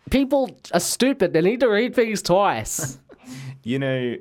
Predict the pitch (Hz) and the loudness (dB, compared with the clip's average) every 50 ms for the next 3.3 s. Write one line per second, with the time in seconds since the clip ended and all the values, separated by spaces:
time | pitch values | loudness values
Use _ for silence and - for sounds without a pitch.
0 | - - 110 110 113 113 117 113 113 - - 117 120 123 127 131 131 117 117 - | -10 -12 -10 -8 -6 -4 -4 -4 -4 -4 -4 -4 -4 -2 -2 -4 -4 -4 -6 -10
1 | - - 107 110 110 104 117 110 110 110 110 - 117 110 101 92 104 113 120 113 | -8 -6 -4 -4 -4 -6 -6 -6 -6 -8 -8 -6 -6 -6 -4 -4 -6 -6 -4 -4
2 | 104 98 - - - 104 107 101 95 104 - - 104 98 101 98 92 - 87 92 | -6 -6 -8 -8 -10 -10 -10 -10 -10 -12 -12 -10 -8 -8 -8 -10 -10 -8 -4 -4
3 | 117 - - - - | -4 -4 -6 -10 -16